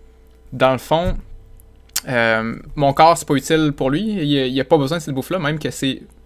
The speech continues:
plus mauvais pour la santé <laughs> que, que bon pour la santé d'en prendre plus.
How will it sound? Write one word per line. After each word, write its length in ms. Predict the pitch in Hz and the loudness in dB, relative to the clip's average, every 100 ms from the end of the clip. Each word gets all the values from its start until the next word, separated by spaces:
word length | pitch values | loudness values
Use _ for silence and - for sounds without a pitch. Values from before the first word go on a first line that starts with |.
| - | -16
plus 220 | - 170 160 | -4 -2 2
mauvais 240 | 143 151 | 4 4
pour 140 | 165 | 4
la 80 | 143 | -2
santé 320 | - 135 165 | -2 -4 -4
<laughs> 0 | |
que, 200 | 170 - 180 - - - | -6 -6 -6 -6 -14 -8
que 60 | 143 | -2
bon 180 | 147 | -2
pour 100 | 160 | 0
la 60 | 147 | -2
santé 260 | 139 123 180 | -2 -4 -2
d'en 140 | 165 | -4
prendre 320 | - 156 147 | -2 -2 -2
plus. 420 | 151 180 226 - | -4 -6 -6 -10